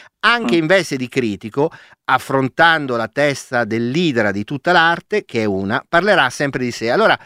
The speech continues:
Speaker 1: c'è questa cosa, eh, insomma, singolare, che da un lato è un autore che, come dire, che nasconde, no, il, il,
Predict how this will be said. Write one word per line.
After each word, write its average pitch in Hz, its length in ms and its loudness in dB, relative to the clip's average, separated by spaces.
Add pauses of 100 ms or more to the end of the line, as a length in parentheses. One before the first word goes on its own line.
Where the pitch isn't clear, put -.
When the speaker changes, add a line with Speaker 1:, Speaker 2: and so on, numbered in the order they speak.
(260)
Speaker 1:
c'è 226 160 0
questa 175 260 -2
cosa, 220 500 2
eh, 113 440 -4
insomma, 113 320 -4
singolare, 143 580 2
che 160 180 -4
da 160 120 4
un 175 120 2
lato 226 500 0 (280)
è - 80 -4
un 139 120 4
autore 143 580 2 (380)
che, 143 280 0 (260)
come 139 160 0
dire, 123 260 0
che 147 160 -2
nasconde, 123 1000 -2
no, 110 200 -4
il, 113 120 -4
il, 107 280 -6